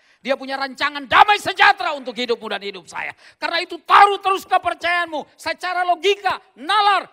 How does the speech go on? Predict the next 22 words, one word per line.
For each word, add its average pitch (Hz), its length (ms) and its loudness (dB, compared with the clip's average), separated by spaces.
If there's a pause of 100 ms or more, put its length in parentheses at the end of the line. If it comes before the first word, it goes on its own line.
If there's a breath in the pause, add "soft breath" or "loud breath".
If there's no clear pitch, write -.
(100)
kenyataan, 359 240 2 (640)
jauh 440 340 6
berbeda 403 380 -2
dengan 349 180 -8
keinginanmu. 359 920 -2
Tetapi 339 320 -2
karena 349 320 2
Anda 339 160 2
tahu 381 400 8 (160)
ini 381 240 0
Allah 349 400 6
yang 330 80 -10
suruh, 427 400 2 (160 loud breath)
Allah 359 240 8
yang 349 80 0
perintahkan, 330 800 -2
tidak 359 400 6
ada 320 160 4
kata 339 260 0
untuk 302 220 -2
melawan 294 480 6
selain 294 480 4